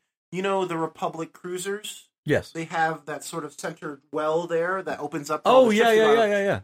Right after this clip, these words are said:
Speaker 1: Those ship things all go down, like, they're all elevated.
Speaker 2: Yeah,
Speaker 1: They're
Speaker 2: yeah,
Speaker 1: all just
Speaker 2: yeah.
Speaker 1: elevators for, um, sort of maintenance or whatever.
Speaker 2: Absolutely.
Speaker 1: But it's a great, it, it's such a good scene. You should, I can't wait for you to see it,
Speaker 2: I
Speaker 1: Steven.
Speaker 2: just start, I just finished the first episode of that arc. I gotta,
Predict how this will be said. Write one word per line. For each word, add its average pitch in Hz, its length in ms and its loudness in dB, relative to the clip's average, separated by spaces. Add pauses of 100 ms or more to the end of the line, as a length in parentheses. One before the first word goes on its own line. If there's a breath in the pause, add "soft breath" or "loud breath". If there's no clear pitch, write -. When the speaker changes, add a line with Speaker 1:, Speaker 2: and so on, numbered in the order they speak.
Speaker 1:
Those 185 440 0 (100)
ship - 360 -6 (380)
things 175 220 -6
all 160 180 -2
go 156 180 -10
down, 175 240 -4
like, 156 160 -10
they're 156 140 -2
all 156 120 -2
elevated. 165 400 -2
Speaker 2:
Yeah, 226 220 4
Speaker 1:
They're 113 80 -6
Speaker 2:
yeah, 160 140 0
Speaker 1:
all 185 80 2
just 139 80 0
Speaker 2:
yeah. 180 160 2
Speaker 1:
elevators 139 380 -4
for, 139 360 -2
um, 127 180 -6
sort 147 200 -6
of 117 40 -10
maintenance 139 300 -6
or 131 60 -10
whatever. 127 340 -6
Speaker 2:
Absolutely. 151 340 -2
Speaker 1:
But 131 40 -2
it's 107 80 -2
a 160 160 -10
great, 170 580 -2 (560)
it, 170 200 -2
it's 165 180 -6
such 180 160 -6
a 156 40 -8
good 160 140 -4
scene. 165 440 -4 (100)
You 131 80 -12
should, - 160 -14 (240)
I 131 120 -12
can't 139 220 -4
wait 131 120 -4
for 131 100 -14
you 123 60 -10
to - 80 -10
see 151 120 -6
it, 131 80 -4
Speaker 2:
I 127 40 2
Speaker 1:
Steven. 120 140 0
Speaker 2:
just 135 180 2
start, 127 300 2
I 127 60 0
just 127 180 -4
finished 139 180 -4
the 120 60 -8
first - 260 -6
episode 104 280 -4
of 92 80 0
that 87 160 -2
arc. 95 240 -6
I 98 80 -6
gotta, 92 280 -4